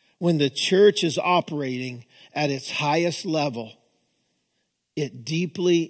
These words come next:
impacts people. You see, we have a vision to see people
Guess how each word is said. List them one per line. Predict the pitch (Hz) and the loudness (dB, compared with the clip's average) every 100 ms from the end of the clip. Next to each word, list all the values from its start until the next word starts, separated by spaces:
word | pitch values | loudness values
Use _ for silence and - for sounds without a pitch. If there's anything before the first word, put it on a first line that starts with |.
| - | -6
impacts | 156 147 - 131 113 107 - - - _ _ _ _ _ - | -8 -8 -8 -8 -8 -10 -12 -14 -16 _ _ _ _ _ -12
people. | - 131 - 110 - _ _ _ _ _ _ _ _ _ _ _ _ 123 | -8 -8 -8 -16 -18 _ _ _ _ _ _ _ _ _ _ _ _ -14
You | |
see, | 117 160 | -10 -6
we | 131 143 | -4 -4
have | 147 160 | -4 -4
a | |
vision | 147 156 147 120 113 110 _ _ _ _ _ _ _ _ _ _ - | -4 -2 -2 -4 -10 -14 _ _ _ _ _ _ _ _ _ _ -20
to | 135 | -14
see | - 127 | -10 -10
people | 113 - 170 139 117 104 - | -10 -8 -6 -6 -8 -16 -18